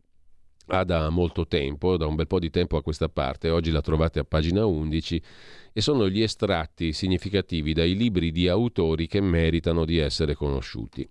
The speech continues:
Per esempio, se non lo conoscete, scopritelo perché è un autore interessantissimo, Vasily Grossman, russo-ucraino, ebreo d'origine. Ucraina senza ebrei è il titolo di un libro pubblicato da Adelphi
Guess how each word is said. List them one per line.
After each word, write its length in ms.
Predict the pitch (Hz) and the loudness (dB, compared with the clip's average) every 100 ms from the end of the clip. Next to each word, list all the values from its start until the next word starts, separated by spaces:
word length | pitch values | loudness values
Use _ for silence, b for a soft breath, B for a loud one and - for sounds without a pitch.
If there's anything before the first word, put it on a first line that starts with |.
| - | -4
Per 140 | 87 | 0
esempio, 380 | 90 104 98 82 | 2 0 0 -4
se 100 | 90 | -2
non 140 | 92 | 0
lo 100 | 85 | 0
conoscete, 540 | 78 104 123 87 82 71 | 0 0 0 -2 -2 -4
scopritelo 580 | - 76 107 117 80 71 | -6 -2 -2 0 -2 -2
perché 300 | 78 73 76 | -4 -2 0
è 40 | |
un 320 | 73 71 71 67 | 0 0 -2 -2
autore 480 | 71 - 82 78 | -2 0 2 2
interessantissimo, 1200 | 73 71 - 76 71 85 82 - 76 - 87 90 | 0 -2 -2 -2 0 0 0 0 -2 0 0 2
Vasily 500 | 80 92 - 110 107 | 2 0 0 -2 0
Grossman, 800 | 90 90 85 73 - 76 78 76 73 B B B B B B B | 0 0 0 -2 -4 0 0 0 -2 B B B B B B B
russo-ucraino, 1120 | - 95 110 - 92 85 90 90 87 80 98 113 | -2 0 0 0 0 0 0 2 2 2 0 -2
ebreo 460 | 87 82 82 78 80 | -2 0 2 2 4
d'origine. 600 | 85 87 85 98 110 - | 4 2 2 2 0 0
Ucraina 580 | 123 - 104 110 117 90 | -4 0 0 2 2 0
senza 380 | - 101 95 95 | 0 0 2 0
ebrei 460 | 110 90 80 85 | 2 2 2 0
è 100 | 92 | 0
il 140 | 92 85 | 0 0
titolo 260 | 107 92 | 0 2
di 80 | 82 | 2
un 120 | 98 | 2
libro 260 | 98 110 87 | 2 2 0
pubblicato 560 | 82 80 78 90 82 78 | 0 -2 0 0 -2 -2
da 220 | 78 85 | 0 2
Adelphi 600 | 90 73 69 - 82 | 2 0 -2 -2 -2